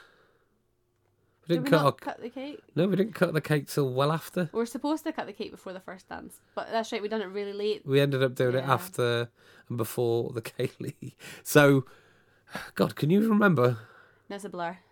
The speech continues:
Speaker 1: <laughs> Right, okay, so what happened was we played a forty-five minute set of everybody coming up and having a little sing-song.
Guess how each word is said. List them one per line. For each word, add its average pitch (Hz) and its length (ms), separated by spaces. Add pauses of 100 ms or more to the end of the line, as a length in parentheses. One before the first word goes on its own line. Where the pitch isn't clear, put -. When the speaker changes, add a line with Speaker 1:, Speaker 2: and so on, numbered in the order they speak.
(380)
Speaker 1:
<laughs> 208 100 (320)
Right, 127 240
okay, 131 240
so 135 120
what 202 140
happened 160 300
was 120 300 (320)
we 233 120
played 160 540
a 139 80
forty-five 147 560
minute 123 260
set 117 380 (380)
of 127 420
everybody 165 360
coming 120 260
up 113 160
and 117 80
having 113 160
a 113 40
little 117 200
sing-song. 123 560